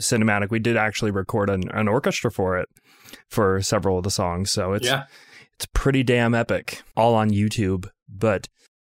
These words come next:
Speaker 1: that kind of was, you know, my background in music and my kind of love for musical theater is, is what got me on this particular episode. Arthur said, "Which show do you wanna come on?" And I said,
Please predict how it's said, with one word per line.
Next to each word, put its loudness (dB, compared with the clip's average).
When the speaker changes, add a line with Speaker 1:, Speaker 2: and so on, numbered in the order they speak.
Speaker 1:
that 2
kind 4
of 2
was, 2
you 2
know, 4
my 4
background 2
in 2
music 0
and 2
my 2
kind 4
of 2
love 2
for -2
musical 0
theater -2
is, -4
is -2
what 2
got 2
me 2
on 2
this 0
particular 0
episode. 0
Arthur 2
said, 0
"Which 0
show 8
do 6
you 6
wanna 4
come 2
on?" 4
And 2
I 2
said, -2